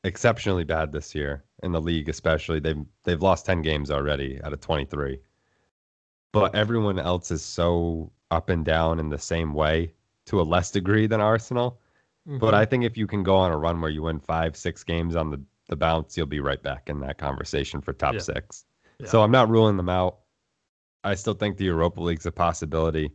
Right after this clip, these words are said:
Speaker 1: I mean, the team's too good, on paper at least, not to think that they can beat anyone in the Europa League. So I'm not completely out on them, uh, in terms of making a European competition, but we'll see.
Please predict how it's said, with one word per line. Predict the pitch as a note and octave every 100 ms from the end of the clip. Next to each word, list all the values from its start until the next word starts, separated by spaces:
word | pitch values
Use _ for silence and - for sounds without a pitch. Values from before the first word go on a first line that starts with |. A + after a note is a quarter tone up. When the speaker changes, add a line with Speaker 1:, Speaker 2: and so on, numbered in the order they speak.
| _ _ _ _ -
Speaker 1:
I |
mean, | G#2+ A2+
the | A2
team's | D#3 C#3+
too | - C3+
good, | G2+ G#2+ F2+ - _ _ -
on | F#2 F2
paper | G#2 G2+ F#2 D2+
at | C#2+
least, | C#2+ C#2+ - _ _ -
not | G2 G2+ G2+
to | G2
think | F2 F#2 E2+
that | E2+
they | F2
can | E2+ F#2+ D#2
beat | F#2 F#2
anyone | F2 E2 E2+ D#2
in | D#2
the | C#2+
Europa | C#2 D2+ D2
League. | C#2 C2+ C2 _ _ _ _ _ _ _ -
So | - E2 D#2 D2+ - _ _ _ _ _ _ _ _ -
I'm | G#2+ A#2
not | A#2+ G#2+ G#2 -
completely | G#2+ F#2+ - G#2+ D#2+ E2+ D#2+
out | E2+ D#2+
on | D#2
them, | D#2 D2+ D2 - _ _ _ -
uh, | D2+ D2+ -
in | D#2+
terms | E2+ D#2+ C#2+
of | D2
making | D2+ D2+ C#2+ C2+ _ _ -
a | E2+
European | D2+ D2 D#2+ C2+
competition, | C#2+ C#2+ C#2 D2 C#2+ C#2
but | C2+ C2+ -
we'll | E2+
see. | - C#2 C2+